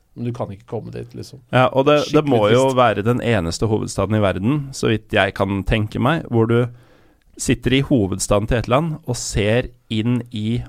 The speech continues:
Speaker 2: og, og du trenger ikke være på en, du trenger ikke være høyt opp, du kan være nesten hvor som helst i byen, og se inn i, eh,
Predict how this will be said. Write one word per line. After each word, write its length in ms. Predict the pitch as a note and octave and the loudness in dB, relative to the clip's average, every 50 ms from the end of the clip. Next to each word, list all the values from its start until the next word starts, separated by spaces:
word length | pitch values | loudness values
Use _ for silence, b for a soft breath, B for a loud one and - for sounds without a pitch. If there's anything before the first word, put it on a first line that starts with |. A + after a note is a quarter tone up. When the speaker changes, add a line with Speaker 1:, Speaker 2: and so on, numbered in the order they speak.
| - | -6
Speaker 2:
og, 180 | - B2+ C3 - - | -4 -2 -2 0 0
og 100 | C#3+ C#3 | 0 0
du 80 | D#3+ | 0
trenger 220 | D#3 D#3 C#3+ A#2+ B2 | 0 0 0 -2 -2
ikke 140 | C#3 - - | -4 -4 -4
være 100 | F#3+ - | -4 -2
på 60 | - | -2
en, 180 | C#3+ D3 C#3+ - - _ _ - C3+ | -2 -2 -4 -6 -8 _ _ -12 -8
du 140 | C#3 C3+ | -8 -8
trenger 320 | - - - - C3 A#2 A2+ | -8 -8 -6 -4 -2 -2 -2
ikke 160 | A2+ - D#3 | -2 -4 -4
være 80 | A#3+ A3+ | -4 -2
høyt 200 | - B2+ C3 - | -2 -4 -4 -4
opp, 200 | D3+ - - - - - - _ _ _ | -6 -8 -10 -12 -16 -16 -16 _ _ _
du 80 | - D#3 | -10 -6
kan 100 | F3+ F3+ | -4 -2
være 160 | E3+ D#3 D3+ | -2 -2 -2
nesten 380 | D#3+ D#3+ E3 D#3+ - - C#3 | -4 -4 -4 -6 -6 -6 -4
hvor 100 | C3+ B2 | -4 -4
som 120 | A2+ B2 B2+ | -2 -4 -4
helst 200 | B2 A2+ - - | -6 -6 -6 -4
i 20 | |
byen, 180 | B2 C#3+ F#3 - b b b b b b b b b b | -4 -4 -4 -6 b b b b b b b b b b
og 100 | - C#3+ | -4 -4
se 260 | - - D3+ C#3+ D3+ - _ _ | -2 0 0 0 -2 -2 _ _
inn 280 | - B2 B2+ C#3 D3+ - - _ | -2 -2 0 0 -2 -4 -6 _
i, 320 | - A2 G#2+ B2 D3 D#3+ D3+ B B B B B B _ B3 A#3+ | -6 -4 -4 -2 -2 -4 -6 B B B B B B _ -16 -8
eh, 540 | - B2 C3 C3 B2+ B2+ B2+ B2+ B2+ B2+ B2 | -4 -2 -2 0 0 0 0 0 0 -2 -4